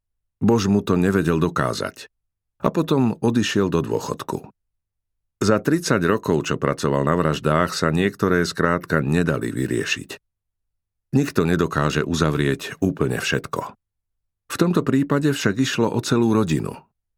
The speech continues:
Práve pri ňom najviac ľutoval, že ho musí nechať otvorený. "Vieš, že som neodišiel v dobrom.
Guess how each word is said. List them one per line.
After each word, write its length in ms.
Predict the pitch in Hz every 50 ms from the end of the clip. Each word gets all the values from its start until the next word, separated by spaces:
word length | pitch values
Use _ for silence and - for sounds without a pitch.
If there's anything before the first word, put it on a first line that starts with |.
| _ _ _ _ _ _ _ _ _ _
Práve 320 | - 92 90 95 92 87
pri 240 | 85 80 92 98 98 95
ňom 180 | 90 85 80 78
najviac 400 | 87 101 110 107 101 85 67 69
ľutoval, 560 | 78 87 87 - 90 82 87 87 87 92 90
že 160 | 80 82 78
ho 80 | 78 78
musí 320 | 78 87 87 - 80 76
nechať 320 | 73 78 76 - 71 64
otvorený. 800 | 73 76 - - 67 58 55 57 53 53 50 - - - - - - _ _ _ _ _ _ _ _ _ _ _ _ _ _ _ _ _ _ _ _ _ _ _ _ _ _ _ _ _ -
"Vieš, 320 | 85 92 104 113 107 95
že 160 | 85 85 95
som 240 | 90 - - 92 87
neodišiel 640 | 85 80 85 98 98 95 87 87 - - 85 82 82
v 80 | 76 76
dobrom. 380 | 90 92 87 82 73 67 57